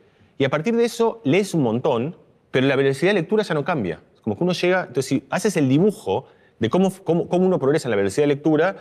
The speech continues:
uno lee muy poco, luego sube, sube, sube, sube, sube, y llega a un lugar donde ahí se queda toda la vida.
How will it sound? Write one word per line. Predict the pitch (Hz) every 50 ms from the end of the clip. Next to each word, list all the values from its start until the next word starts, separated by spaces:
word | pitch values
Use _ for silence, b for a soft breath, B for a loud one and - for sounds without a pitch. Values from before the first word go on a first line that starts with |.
| B B B B
uno | B 147 143 135 123 113 104 - B B B B B _ _ _ -
lee | - 101 107 143 175 180
muy | 175 170 165
poco, | 202 202 202 202 190
luego | 165 170 170 165 160
sube, | 165 - 233 233 226 208 196
sube, | 196 - 202 196 190
sube, | 190 - 202 190 185
sube, | 190 - 196 190 185
sube, | 185 208 220 233
y | -
llega | - - 180
a | 180
un | 180
lugar | 175 160 185 196
donde | 196 170 135
ahí | 147
se | 151 - 139
queda | - 131 117
toda | 113 113
la | 101 95
vida. | 90 80 80 78 -